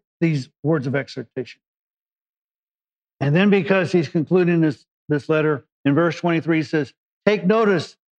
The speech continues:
that our brother Timothy has been released, with whom he, if he comes soon, I will see you." Now, I want you to understand in this brief thing, what this says is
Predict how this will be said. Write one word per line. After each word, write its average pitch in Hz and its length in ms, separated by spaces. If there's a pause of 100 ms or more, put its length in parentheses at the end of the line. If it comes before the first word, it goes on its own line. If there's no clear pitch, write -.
(180)
that 175 100
our 190 140
brother 196 380
Timothy 208 480
has 175 240
been 170 160
released, 180 600 (300)
with 147 140
whom 196 240
he, 180 320 (160)
if 165 120
he 190 120
comes 202 380
soon, 180 380
I 156 140
will 160 140
see 190 200
you." 160 220 (1600)
Now, 170 80
I - 40
want 220 160
you 226 60
to 214 60
understand 202 420
in 175 100
this 190 160
brief 185 180
thing, 185 160 (800)
what 202 240
this 214 220
says 220 440
is 156 340